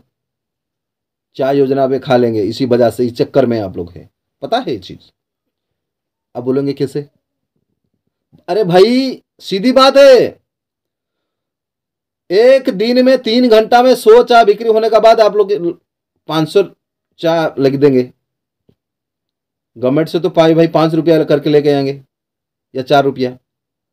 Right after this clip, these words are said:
ढाई हज़ार हर डेली, डेली ढाई हज़ार, महीने में कितना हो गया पत-, पता है?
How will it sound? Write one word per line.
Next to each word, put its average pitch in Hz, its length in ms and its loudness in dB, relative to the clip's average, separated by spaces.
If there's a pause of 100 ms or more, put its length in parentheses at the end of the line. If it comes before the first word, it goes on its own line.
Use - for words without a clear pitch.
(480)
ढाई 131 200 -4
हज़ार 147 280 2
हर 143 100 -4
डेली, 143 360 -2 (920)
डेली 135 260 -2
ढाई 139 200 0
हज़ार, 156 400 0 (1080)
महीने 143 260 0
में 160 100 -2
कितना 165 180 -2
हो 160 140 0
गया 170 120 -2
पत-, 160 240 -8
पता 160 160 -8
है? 196 200 -10